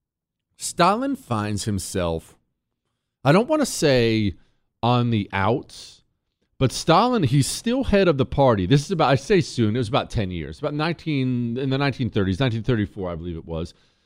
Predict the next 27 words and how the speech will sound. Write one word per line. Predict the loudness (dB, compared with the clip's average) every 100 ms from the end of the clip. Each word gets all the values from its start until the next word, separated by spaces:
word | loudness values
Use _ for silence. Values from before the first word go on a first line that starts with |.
| _
Stalin | 0 2 4 4 2
really | 4 4 2 -2
figures | -4 -2 2 2 2
out, | 4 4 4 0 -2
um, | -2 0 -2 -4 -4
uh-oh, | -4 -4 -8 -10 -12 _ _
<clears throat> | -16 -16 _ _ _ _ _ _ _
people | 2 4 4 2
are | 2
unhappy. | 2 0 0 0 -4 -16 _ _ _ _ _ _
People | 2 4 6
within | 4 4 2 2
the | 2
Communist | 0 2 2 2 0 -2
Party | 0 2 2
were | 0 0 -2
unhappy | -4 0 0 2 -2 -6 -8 -14 _ _
because | -2 2 2 2
the | -2
communist | 2 4 4 4 0 0
things | 0 2 2 0 -2
the | -2
communists | 0 0 2 0 -2 -4
were | 0
doing | 2 4 4 2 0
weren't | 2 2 4
working. | 6 6 4 -2